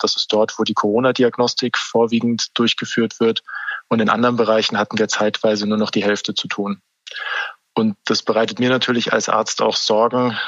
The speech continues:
weil natürlich Vorsorgeuntersuchungen nicht durchgeführt werden. Aber nein, Untersuchungen bei uns wo-, sind nicht liegen geblieben oder wurden nicht durchgeführt.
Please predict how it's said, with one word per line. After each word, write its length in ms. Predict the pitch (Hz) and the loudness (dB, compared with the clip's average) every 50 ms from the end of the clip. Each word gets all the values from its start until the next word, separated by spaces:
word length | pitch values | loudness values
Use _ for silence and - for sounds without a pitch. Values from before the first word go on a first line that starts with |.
| - - 123 110 | -10 -12 -12 -2
weil 320 | - 117 110 113 113 113 110 | 0 2 4 4 4 2 2
natürlich 480 | 110 107 113 110 - - 113 110 107 | 0 -2 -2 -2 0 0 0 0 0
Vorsorgeuntersuchungen 1000 | - - 120 120 123 123 113 110 117 110 - 113 107 - 113 104 - 110 110 110 107 | 2 2 2 4 4 2 2 2 0 0 0 0 -2 0 -2 0 0 0 0 2 0
nicht 180 | 107 - - | 0 0 0
durchgeführt 540 | - 117 - - 113 - - 110 104 - - | 0 0 0 0 -2 -4 0 -2 -2 -2 0
werden. 260 | 101 98 98 101 98 - - - - - - - - - | 0 0 0 0 -2 -4 -6 -10 -8 -6 -6 -4 -2 0
Aber 200 | 117 107 104 107 | 0 2 2 4
nein, 300 | 107 107 104 110 120 131 | 4 4 4 4 2 0
Untersuchungen 680 | 127 117 - 110 110 110 127 120 - 120 113 110 107 107 | 0 -2 0 -2 -2 -2 -4 -4 -4 -2 -2 0 -2 0
bei 100 | 107 104 | 0 0
uns 520 | 101 110 120 123 143 - - - - - 127 | 0 0 0 -2 -2 -2 -2 -4 -4 -8 -8
wo-, 260 | 123 117 120 120 123 123 | -2 0 2 2 2 0
sind 160 | - 123 117 | -2 -2 -2
nicht 220 | 117 113 - - | -2 -2 -2 0
liegen 180 | 107 107 110 110 | -2 0 0 0
geblieben 400 | 110 107 - - 104 98 104 101 | 0 -2 -2 -2 -2 0 0 0
oder 200 | 107 107 107 98 | 0 0 0 0
wurden 200 | 104 107 104 104 | 0 -2 0 0
nicht 160 | 101 - - | -2 -2 -4
durchgeführt. 560 | 104 98 - - - - - - - - - | -4 -6 -6 -8 -8 -10 -6 -6 -4 -6 -6